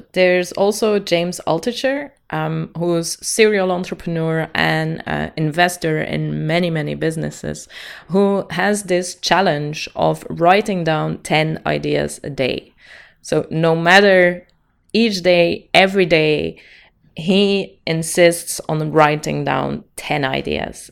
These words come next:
And this will also cultivate this whole thing of making your mind go to that, "Okay, how could I apply this type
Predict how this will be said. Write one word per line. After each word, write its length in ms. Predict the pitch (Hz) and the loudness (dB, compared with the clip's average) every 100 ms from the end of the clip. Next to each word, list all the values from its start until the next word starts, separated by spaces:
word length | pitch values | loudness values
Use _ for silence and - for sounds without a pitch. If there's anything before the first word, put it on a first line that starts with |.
| - | 0
And 380 | 151 156 156 160 | 2 2 -2 2
this 180 | 208 | 2
will 160 | 202 165 | 4 2
also 340 | 160 165 170 | 4 2 -2
cultivate 840 | 156 - 160 165 160 147 143 147 - - - - - | -6 -2 -2 0 -2 -2 -2 -2 -6 -20 -20 -20 -12
this 400 | 143 143 143 - | -2 -2 -2 -4
whole 560 | 160 160 156 151 - - | 0 4 4 2 -4 -10
thing 520 | - 156 147 147 151 - | -8 -4 -4 -4 -8 -6
of 360 | 143 139 - - | -6 -6 -10 -16
making 520 | - 151 160 160 160 | -8 -2 -2 -2 -2
your 180 | 156 143 | -2 -4
mind 640 | 143 143 139 143 - 151 | -2 0 0 -2 -8 -8
go 240 | - 147 147 | -2 0 0
to 160 | - | -4
that, 280 | 143 139 143 | -2 -2 0
"Okay, 280 | 156 151 156 | -4 -2 -4
how 260 | 147 147 160 | 2 2 0
could 180 | 160 | -4
I 220 | 151 143 - | -2 -2 -2
apply 460 | - - 76 71 71 | -6 -8 -6 -4 -2
this 340 | 76 71 - | -4 -8 -14
type 340 | - 78 78 | -10 -8 -8